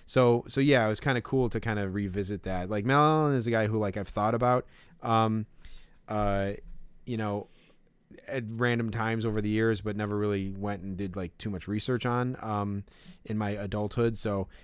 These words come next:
I don't know. It was cool to be able to kind of l-, look back and learn a little about him.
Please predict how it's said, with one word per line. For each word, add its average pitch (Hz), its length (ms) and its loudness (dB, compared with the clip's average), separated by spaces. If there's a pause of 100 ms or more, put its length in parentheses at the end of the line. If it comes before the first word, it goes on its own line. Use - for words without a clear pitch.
I 127 80 0
don't 135 80 4
know. 107 240 2
It - 40 -8
was 117 120 -2
cool 117 220 2
to 104 160 0
be 101 100 -2
able 98 160 0
to 90 220 -4
kind 92 180 -6
of 85 140 -10 (360)
l-, 104 260 -8 (340)
look 110 240 -2
back 101 240 -2
and 92 240 -4
learn 92 200 -4
a 90 60 -4
little 85 240 -4
about 80 300 -4
him. 82 200 -10